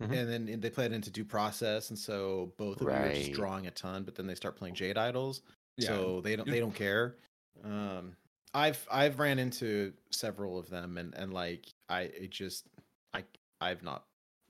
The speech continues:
Speaker 2: been able to win those matchups either.
Speaker 1: I, I'm gonna tell you guys a little, little secret. I loathe mill decks. Like, when Mill Rogue was a thing, it upset me. Um, hearing this, it's kinda getting me, getting my fists clenched when I play
Speaker 2: <laughs>
Speaker 1: Magic the Gathering.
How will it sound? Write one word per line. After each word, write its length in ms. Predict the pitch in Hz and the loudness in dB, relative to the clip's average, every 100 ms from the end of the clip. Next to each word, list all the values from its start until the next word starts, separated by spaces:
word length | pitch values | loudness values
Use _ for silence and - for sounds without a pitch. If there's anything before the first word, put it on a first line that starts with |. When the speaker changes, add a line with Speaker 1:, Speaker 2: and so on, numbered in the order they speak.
| - | -12
Speaker 2:
been 120 | 95 | -10
able 220 | 85 80 | -10 -10
to 160 | 69 - | -12 -12
win 180 | 71 67 | -10 -10
those 160 | 64 | -12
matchups 380 | - 60 - - - | -10 -12 -12 -14 -12
either. 380 | - - 65 - - _ _ - | -10 -10 -12 -16 -20 _ _ 0
Speaker 1:
I, 100 | - - | 0 6
I'm 100 | 113 | 8
gonna 140 | 123 | 10
tell 200 | - 113 | 12 12
you 120 | 98 | 12
guys 500 | 90 87 85 85 - | 12 12 12 8 0
a 60 | - | 2
little, 280 | 85 78 - - | 4 4 0 -2
little 120 | 78 | 0
secret. 460 | - 80 - - - | 0 -2 -2 -2 6
I 160 | 92 | 6
loathe 800 | 85 - 76 78 76 71 71 71 - - | 6 4 6 8 6 4 0 -2 -8 -6
mill 240 | 85 80 73 | 4 6 6
decks. 480 | 71 71 - - - | 6 2 2 -4 -2
Like, 180 | - | -2
when 160 | 85 82 | -2 6
Mill 180 | 90 95 | 8 10
Rogue 300 | 98 101 95 | 12 10 10
was 160 | 95 | 6
a 80 | 95 | 6
thing, 380 | - 101 98 92 - | 10 12 12 8 8
it 220 | 90 90 - | 8 8 2
upset 640 | - - - - - 85 - | -2 -2 -4 -2 6 6 6
me. 320 | 85 82 80 - - _ _ | 2 4 2 -2 -20 _ _
Um, 200 | 82 80 | 8 8
hearing 420 | 78 98 98 90 | 6 12 12 12
this, 380 | 87 90 87 - | 12 10 10 4
it's 140 | - - | 0 2
kinda 260 | 101 87 | 6 6
getting 380 | 82 92 87 87 | 8 8 8 2
me, 260 | 87 85 78 | 2 2 6
getting 240 | 90 - | 6 8
my 140 | 87 85 | 6 8
fists 240 | 101 95 - | 6 4 4
clenched 380 | - 104 95 95 | 8 8 8 8
when 120 | 87 | 12
I 60 | |
play 120 | 156 98 | 12 12
Speaker 2:
<laughs> 60 | |
Speaker 1:
Magic 340 | 95 104 104 151 | 12 10 10 6
the 60 | |
Gathering. 680 | - 90 95 107 113 110 110 | 10 12 12 12 12 12 8